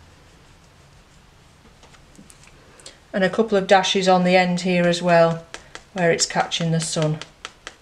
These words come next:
Not overly happy with his mane. Like I say, you, you'll have more time to get it just how you want it. But the thing about mixed media is, and using wax with your watercolour and things, you can correct things.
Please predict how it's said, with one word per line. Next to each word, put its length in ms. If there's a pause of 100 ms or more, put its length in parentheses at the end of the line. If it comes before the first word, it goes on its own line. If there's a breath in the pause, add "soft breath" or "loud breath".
(1080)
Not 220
overly 340
happy 300
with 100
his 160
mane. 400 (880 soft breath)
Like 140
I 60
say, 220
you, 180 (100)
you'll 160
have 160
more 180
time 320
to 240 (380 loud breath)
get 240
it 100
just 300
how 180
you 140
want 340
it. 160 (260 loud breath)
But 100
the 80
thing 220
about 280
mixed 260
media 480
is, 320
and 240
using 540
wax 440
with 140
your 120
watercolour 460
and 100
things, 240
you 60
can 420
correct 420
things. 420